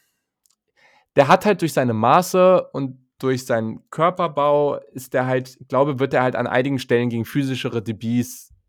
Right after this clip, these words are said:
Probleme bekommen. Und Yards After Catch, wie gesagt, ich mag das halt, wenn die dann schon auch noch so ein physisches Element haben. Ich sag nicht, dass er es gar nicht hat, aber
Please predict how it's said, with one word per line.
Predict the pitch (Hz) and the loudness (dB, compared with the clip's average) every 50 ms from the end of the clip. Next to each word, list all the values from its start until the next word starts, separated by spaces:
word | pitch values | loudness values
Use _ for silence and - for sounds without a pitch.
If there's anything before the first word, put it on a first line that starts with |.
| _ | _
Probleme | - - 127 - 113 117 113 113 107 | -10 -10 -8 -4 -2 0 0 0 0
bekommen. | 95 107 - - 101 101 101 - _ _ _ _ _ _ _ _ _ _ _ | -2 -6 -6 -6 -6 -8 -8 -12 _ _ _ _ _ _ _ _ _ _ _
Und | 123 127 127 127 - - | 0 0 0 -2 -6 0
Yards | - 131 139 135 147 | 4 4 4 4 2
After | 147 - - 131 | 0 0 -2 -2
Catch, | 131 - 151 147 127 - - | 0 0 0 0 0 -4 -8
wie | 135 127 | -6 -4
gesagt, | 123 131 131 131 - | -2 -2 -2 -2 -4
ich | 131 - | -8 0
mag | 131 131 156 - | 0 0 2 2
das | - 160 - | -2 -2 2
halt, | 147 147 143 - | 2 2 2 2
wenn | 147 139 | 0 -2
die | 139 135 | 0 2
dann | 143 139 135 | 2 0 0
schon | 127 - 156 160 160 | -2 -2 -2 -2 -2
auch | 151 123 - - | -2 -4 -4 -4
noch | 143 127 | -6 -6
so | - - | -4 -6
ein | 135 127 | -8 -6
physisches | - - 165 151 143 127 - 127 123 | -4 -4 -2 -2 -2 -4 -4 -6 -6
Element | 131 123 123 113 110 110 107 - | -4 -4 -2 -2 -2 -4 -4 -4
haben. | 113 107 107 110 | -4 -4 -4 -6
Ich | 110 | 0
sag | - - - - | 0 0 0 0
nicht, | 180 175 180 | -2 -4 -4
dass | 170 - | -2 -2
er | 185 | -2
es | 165 - | -2 0
gar | - 131 139 151 | 2 2 2 2
nicht | 147 135 - | 2 0 -2
hat, | 113 107 - | -4 -4 -2
aber | - 113 123 123 | -2 0 0 -2